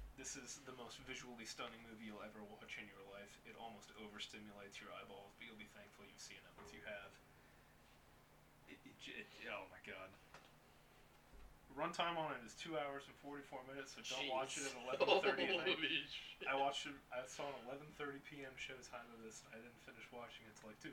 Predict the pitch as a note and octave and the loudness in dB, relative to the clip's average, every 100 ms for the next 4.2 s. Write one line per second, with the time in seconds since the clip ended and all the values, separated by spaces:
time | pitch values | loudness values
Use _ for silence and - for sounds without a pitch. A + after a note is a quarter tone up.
0 | A#2+ - - - - A2 G#2+ G2+ - G#2+ | -6 -4 -4 -6 -12 -10 -8 -8 -6 -6
1 | A2 A#2 A2+ A2 - A2+ G#2+ - A#2+ A2+ | -4 -2 -4 -4 -8 -8 -8 -10 -8 -8
2 | A2 G#2+ A2 A2+ G#2+ G#2+ A2 - - G#2 | -6 -6 -6 -10 -12 -8 -8 -6 -10 -10
3 | G#2 G2+ G2 F#2+ F#2 F2+ - - - - | -10 -10 -10 -10 -12 -12 -14 -16 -14 -14
4 | - - | -14 -14